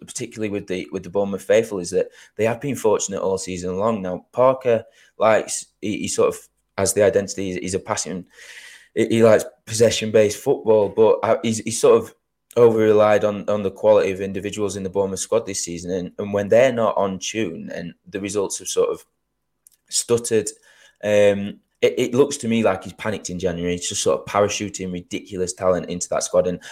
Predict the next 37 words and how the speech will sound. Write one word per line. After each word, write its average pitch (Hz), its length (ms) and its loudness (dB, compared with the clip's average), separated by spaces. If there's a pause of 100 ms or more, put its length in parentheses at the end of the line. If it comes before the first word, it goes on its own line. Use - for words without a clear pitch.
(100)
and 110 100 0
I 107 40 6
don't 117 240 6
think 107 160 -6
it's - 80 -8
gonna 101 160 -4
make 95 180 -2
for - 120 -2
a 92 60 0
happy 92 220 -8
camp. - 400 -8 (200)
Uh, 92 440 -2
so 101 280 0 (260)
I, 110 240 2
I 110 60 4
just - 200 -4
wanted 120 240 0
to 110 100 -10
get 113 180 6
against 107 360 0
Bournemouth, 95 380 2
to - 120 -20
be 92 100 -4
honest, 92 280 -4 (140)
uh, 85 320 4
based 95 240 0
on 90 220 -4 (200)
what 107 180 2
I - 40 -2
think, - 420 -10 (460)
uh, 98 240 6
that 82 120 4
I - 60 -4
think - 280 -8 (120)
the 95 80 -12
sort 92 220 -2
of - 120 -10